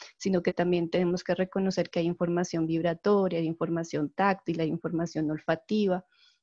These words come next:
Y todo esto, esto, esto integrado es lo que facilita,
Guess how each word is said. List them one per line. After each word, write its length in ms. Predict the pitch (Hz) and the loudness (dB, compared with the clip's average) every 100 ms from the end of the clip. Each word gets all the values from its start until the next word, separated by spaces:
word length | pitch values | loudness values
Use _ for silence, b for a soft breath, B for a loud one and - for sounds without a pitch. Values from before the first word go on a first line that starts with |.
| _ | _
Y 100 | 208 | 4
todo 280 | 233 214 220 | 8 8 8
esto, 300 | 233 - 214 - | 4 0 -6 4
esto, 460 | 214 202 - 208 - | 4 4 2 0 4
esto 260 | 208 - 202 | 2 4 0
integrado 680 | 202 202 190 185 175 175 - | 2 2 4 4 4 4 2
es 180 | 185 | 2
lo 140 | 180 180 | 2 -2
que 100 | 190 | -2
facilita, 720 | 185 175 180 170 165 165 - | -4 -2 -2 -2 -2 -4 -4